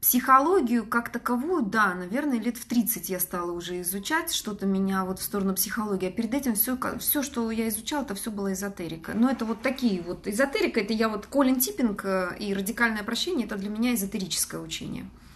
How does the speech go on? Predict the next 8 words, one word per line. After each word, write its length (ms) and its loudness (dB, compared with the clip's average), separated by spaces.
Так, 220 6
Катя, 300 4
а 40 -2
как 240 2
вы 100 4
относитесь 400 2
к 80 -4
Лобковскому? 720 -4